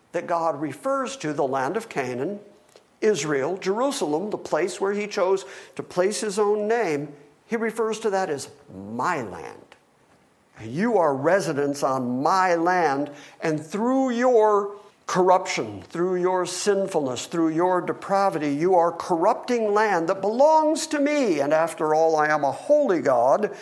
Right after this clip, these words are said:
and this is my set-apart land, and you are defiling my land, and you are defiling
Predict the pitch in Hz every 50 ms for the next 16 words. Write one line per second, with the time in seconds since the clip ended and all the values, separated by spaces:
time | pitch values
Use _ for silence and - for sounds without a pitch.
0 | - - - - - 160 160 160 165 185 175 180 190 170 127 175 165 165 170 160
1 | 151 - - - 262 269 269 247 214 - - 190 170 165 156 151 147 151 151 151
2 | 151 147 156 156 156 156 151 - - - - _ _ - - 131 135 135 147 170
3 | 175 175 160 156 147 131 151 147 131 - - - - - - 151 135 151 151 139
4 | 139 131 117 110 98 92 92 90 - - _ _ _ _ - 107 107 110 113 120
5 | 123 123 120 120 110 107 110 110 110 110 107 101 92 87 85 85 82 80 - -
6 | _ _ _ _ _ _ _ _ _ _ _ _ _ _ _ _ _ _ - 113
7 | 120 123 131 131 131 135 135 120 147 135 - - - 170 151 156 160 160 156 151
8 | 151 147 139 135